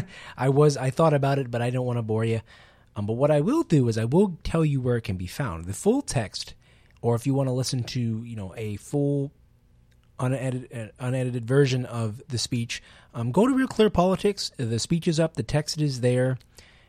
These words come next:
And, um, I do urge you to watch it. I found it to be, uh, very interesting. So let's talk about the speech in and of itself.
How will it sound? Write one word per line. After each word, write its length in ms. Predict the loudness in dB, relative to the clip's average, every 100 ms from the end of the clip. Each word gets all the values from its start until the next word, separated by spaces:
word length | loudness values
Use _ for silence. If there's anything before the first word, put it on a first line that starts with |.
| _ -6
And, 300 | -4 -4 -6
um, 460 | -8 -6 -6 -8 -10 _ _ _ _ _ _ _ _ -14 -2
I 80 | 2
do 220 | 4 4
urge 200 | 4 2
you 80 | 0
to 120 | 0
watch 320 | -2 -2 -4 -4
it. 180 | -4 -6
I 420 | -6 -4 -2 -4 -4
found 340 | -6 -6 -4
it 200 | -6 -8
to 120 | -8
be, 380 | -6 -8 -8 -10
uh, 180 | -8 -6
very 260 | -4 -4 -4
interesting. 440 | -8 -10 -12 -12 -16 -20 -20 -20 -20 _ _ _ _ _ _
So 440 | -2 0 2 -2 -8 _ _
let's 200 | -4 0
talk 200 | 4 4
about 200 | 4 2
the 80 | 2
speech 280 | -2 -2 -2
in 100 | -2
and 80 | -2
of 100 | -4
itself. 460 | -6 -8 -8 -14